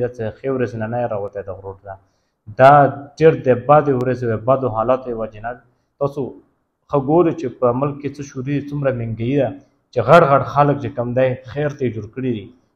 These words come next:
بیا داسې وړه ماشومان چې روډ له راوځي او مزدوري کوي، دا خو څه شرم خبره نه وه، غیرت خبره وه، چاته خو لاس نه نیسي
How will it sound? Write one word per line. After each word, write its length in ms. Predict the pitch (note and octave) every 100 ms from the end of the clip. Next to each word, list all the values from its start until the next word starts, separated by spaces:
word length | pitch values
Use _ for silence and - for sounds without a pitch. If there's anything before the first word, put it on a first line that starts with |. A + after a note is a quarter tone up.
| _
بیا 100 | C#3 C#3
داسې 180 | D#3 D#3+ C3+
وړه 180 | B2+ D#3 D3
ماشومان 440 | - B2+ C3+ D3 C#3
چې 80 | B2
روډ 120 | B2 C#3+
له 60 | C3+
راوځي 360 | A#2+ B2 C3 C3+
او 100 | B2 A2
مزدوري 380 | G#2 G#2 G#2 C#3+
کوي، 240 | C#3 A#2+ D3+ _ _ _ _
دا 60 | C#3
خو 60 | C#3
څه 120 | C3 -
شرم 260 | D3 C#3+ -
خبره 300 | B2 C#3 C3+
نه 120 | C#3+
وه، 160 | C#3+ A#2
غیرت 240 | G#2+ C3 C3+
خبره 200 | B2+ A#2
وه، 100 | G#2+
چاته 160 | G#2+ G#2
خو 140 | - B2
لاس 140 | C#3+ C#3+
نه 80 | D3
نیسي 240 | C#3 -